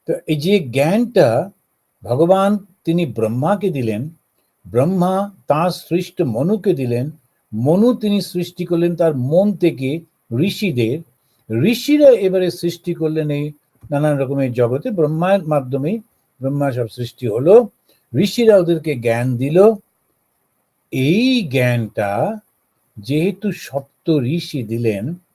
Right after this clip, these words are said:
তখন ওরা স্বাভাবিকভাবে এক একজন এক এক রকমভাবে শেখালেন। এখন আজকে আমি উদ্ধব গীতা ব্যাখ্যা করছি। এর আগে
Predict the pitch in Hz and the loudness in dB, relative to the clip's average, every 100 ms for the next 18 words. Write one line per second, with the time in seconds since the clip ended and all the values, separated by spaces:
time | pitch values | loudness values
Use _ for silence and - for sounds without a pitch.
0 | _ _ _ _ 135 127 185 170 151 151 | _ _ _ _ -2 0 0 0 0 -2
1 | - 175 202 208 214 156 131 147 123 107 | -2 0 0 2 -2 -4 0 0 2 0
2 | 147 - _ _ 117 120 123 165 151 120 | -2 -8 _ _ -4 -4 0 -2 -2 -2
3 | 151 156 170 165 _ _ 110 117 160 151 | 0 2 0 -4 _ _ -6 -4 -2 -2
4 | 143 110 104 - 175 196 190 156 160 151 | -2 -4 -4 -4 -4 -2 -2 -2 -4 -6
5 | 160 156 151 156 156 _ _ _ _ _ | -8 -6 -6 -8 -12 _ _ _ _ _
6 | _ _ _ _ _ 170 202 165 165 170 | _ _ _ _ _ 4 6 4 0 0
7 | 202 190 165 170 185 - 165 147 147 165 | 4 4 4 0 0 0 0 0 4 4
8 | 156 127 135 139 147 202 - _ 135 113 | 4 0 -2 2 2 0 -8 _ -10 -8
9 | - - 87 80 - - - _ _ _ | -8 -10 -18 -18 -20 -20 -20 _ _ _
10 | - _ _ _ - 214 196 214 | -20 _ _ _ 4 4 6 2